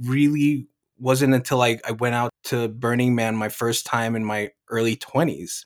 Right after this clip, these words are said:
that I really connected with the expanse, the outdoors. I set foot on the playa for the first time, and I was like, "This is so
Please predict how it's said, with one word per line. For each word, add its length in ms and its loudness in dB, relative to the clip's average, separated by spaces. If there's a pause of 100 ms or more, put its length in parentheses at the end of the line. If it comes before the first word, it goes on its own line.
(100)
that 180 4
I 40 4
really 1080 4
connected 680 0
with 320 -2
the 120 0
expanse, 880 -6 (120)
the 400 -4
outdoors. 840 -4 (160)
I 120 -4
set 380 2
foot 480 0
on 160 -4
the 60 -4
playa 320 -2
for 140 -8
the 80 -6
first 360 -4
time, 420 -4
and 120 -8
I 40 -8
was 460 -12 (200)
like, 140 -20 (140)
"This 440 -6 (760)
is 140 -6
so 840 2